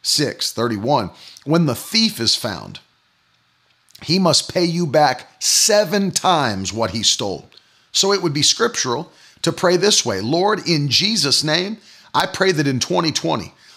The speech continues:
not only will you restore to me what was lost or stolen from my life, but that the devil would pay me back seven times what he stole in Jesus' name," according to Proverbs six thirty-one.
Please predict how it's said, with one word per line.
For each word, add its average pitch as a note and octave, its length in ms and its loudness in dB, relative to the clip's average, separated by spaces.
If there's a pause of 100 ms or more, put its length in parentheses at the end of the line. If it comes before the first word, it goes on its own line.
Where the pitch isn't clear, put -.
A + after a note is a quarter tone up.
(100)
not F3 300 2
only F#3+ 200 2
will D#3+ 180 2
you F3 200 0
restore F3+ 480 2
to D3 80 0
me A#2+ 140 -2
what C#3 260 -2
was A#2+ 160 -4
lost B2+ 540 2
or G2 80 -4
stolen D3+ 500 0
from A#2+ 160 -4
my A#2 160 2
life, A#2+ 800 -6
but E3+ 200 2
that F3+ 200 2
the C3 80 -2
devil D#3+ 380 2
would B2 200 -2
pay G#3+ 300 0
me F#3+ 160 0
back D#3 340 2
seven G3 640 2
times A#2 840 -2
what A#2 260 0
he D3 140 -4
stole A2+ 540 0
in C3 220 -4
Jesus' B2 420 0
name," C3 160 -2
according A#2+ 300 -4
to G2+ 60 -4
Proverbs A2 440 -2
six - 240 -2
thirty-one. G2 460 -8